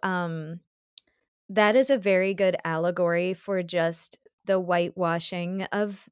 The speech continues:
of every, of every experience that we have, where when someone does stand up,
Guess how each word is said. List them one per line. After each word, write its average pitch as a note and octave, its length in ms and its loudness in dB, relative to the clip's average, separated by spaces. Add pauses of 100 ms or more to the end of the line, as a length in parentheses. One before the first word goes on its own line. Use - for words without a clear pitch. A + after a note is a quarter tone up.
of G3+ 160 -2
every, A3 580 0
of F#3+ 120 -4
every G3+ 260 -2
experience E3+ 680 -6
that C#3+ 180 -2
we B2+ 120 -4
have, G#3+ 440 -2
where E3+ 360 0
when E3+ 200 -6
someone E3+ 380 -8
does F3+ 240 0
stand D#3+ 380 -4
up, C#3 260 -6